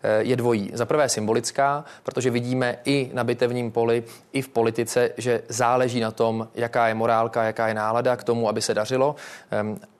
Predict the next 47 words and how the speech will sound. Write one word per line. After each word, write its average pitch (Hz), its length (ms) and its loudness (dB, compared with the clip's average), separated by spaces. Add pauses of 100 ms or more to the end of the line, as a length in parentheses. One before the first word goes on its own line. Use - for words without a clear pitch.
to 117 60 0
je 113 60 2
ta 113 100 2
symbolická 120 500 0
rovina 123 220 2
a 117 40 0
za 113 100 2
druhé 127 300 2
i - 80 0
praktická. 113 580 -2 (300)
Je 120 80 2
tam 139 120 2
třicet 139 220 0
tři 156 140 -2
kapitol 139 520 2
a 117 60 0
ty 135 200 -2
se 143 140 0
zkrátka 127 480 0
musí 123 300 -4
začít 127 300 -4
plnit 120 400 0
a - 80 2
odškrtávat, 117 840 0
otevírat 123 500 0
a - 80 0
uzavírat 117 580 0
a 117 40 2
jakmile 120 220 0
se 131 100 0
jednou 127 180 0
uzavřene, 123 340 -2
tak 120 120 -2
je 123 60 0
to 120 80 0
prostě 139 180 -8
splněný 123 360 -2
domácí 120 340 0
úkol 117 320 2
a 117 40 2
jde 117 80 -2
se - 120 0
na 117 80 -2
další 120 280 0
kapitolu. 104 460 -2 (440)
To 117 120 -2
znamená, 120 380 0